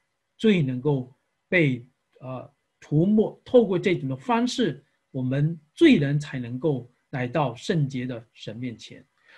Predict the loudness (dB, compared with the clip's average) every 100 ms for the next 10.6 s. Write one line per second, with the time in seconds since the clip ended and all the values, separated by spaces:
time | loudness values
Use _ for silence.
0 | _ 4 6 6 4 -6 _ _ _ 0
1 | 2 2 0 -2 0 -2 0 -2 0 0
2 | 2 2 0 -8 -8 -6 4 4 6 2
3 | 2 0 0 -2 -4 -6 _ _ -4 -4
4 | -4 -10 0 4 6 4 0 -4 -2 -2
5 | -4 -6 -4 -2 -4 -4 -4 -6 -16 _
6 | -6 2 4 4 2 -2 -2 -4 -4 -4
7 | -4 -4 -2 -4 -10 _ _ _ _ -2
8 | 2 2 2 2 0 0 -4 -6 -8 -8
9 | -6 -8 -8 -6 -6 -8 -16 -18 _ _
10 | _ _ _ -10 -6 -8